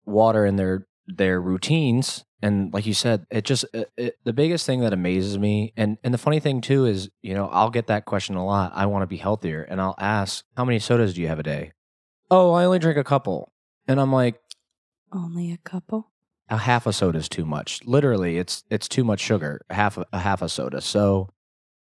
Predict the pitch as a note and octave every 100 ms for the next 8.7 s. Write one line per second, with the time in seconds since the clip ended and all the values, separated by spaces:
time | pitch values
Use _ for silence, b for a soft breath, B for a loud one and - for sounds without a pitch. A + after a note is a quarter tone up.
0 | - B2 A#2+ G#2+ _ A#2+ G2 F#2+ A2+ G#2
1 | G2 F#2+ - G2 F2+ F2+ - F#2 F#2+ F#2
2 | F2+ - G#2 - F#2 F2+ F2+ F2 - F#2+
3 | F2 E2 F#2 F2 - G#2+ F#2+ F#2 D#4 G4+
4 | G4+ G4+ - - - G#4 - G4 F#4+ F#4
5 | F4 D4+ B3+ G#3 D#3 C#3+ C#3 - C3 A#2+
6 | - C#3+ C#3+ G2+ F#2 F#2 - - B2+ A#2
7 | G#2 - G2+ F2 G2 G2+ C#3+ G2 D#2 F#2+
8 | F2+ F2 F2 E2+ E2 -